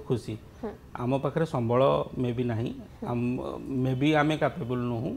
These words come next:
Speaker 1: ଆମେ
Speaker 2: ହୁଁ।
Speaker 1: କରିପାରୁନୁ। but ଯିଏ capable ସିଏ ତ କହିପାରୁଛି ଯେ ନାଇଁ ଦେଖ, ଓଡ଼ିଆ ଏତିକି ବୀର ଥିଲେ।
Speaker 2: ଆଜ୍ଞା।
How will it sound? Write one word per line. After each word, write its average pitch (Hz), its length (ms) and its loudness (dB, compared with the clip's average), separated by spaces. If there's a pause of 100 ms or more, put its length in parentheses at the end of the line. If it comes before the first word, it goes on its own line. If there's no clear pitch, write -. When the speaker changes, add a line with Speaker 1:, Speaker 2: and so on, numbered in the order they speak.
(140)
Speaker 1:
ଆମେ 127 140 -2
Speaker 2:
ହୁଁ। 113 100 -2
Speaker 1:
କରିପାରୁନୁ। 113 560 -4 (640)
but 139 120 2
ଯିଏ 151 160 4
capable 160 480 4
ସିଏ 165 160 0
ତ 165 100 0
କହିପାରୁଛି 165 560 2
ଯେ 175 120 -4
ନାଇଁ 165 180 4
ଦେଖ, 156 200 0
ଓଡ଼ିଆ 151 360 4
ଏତିକି 147 260 0
ବୀର 139 260 2
ଥିଲେ। 139 340 -2 (280)
Speaker 2:
ଆଜ୍ଞା। 220 240 -2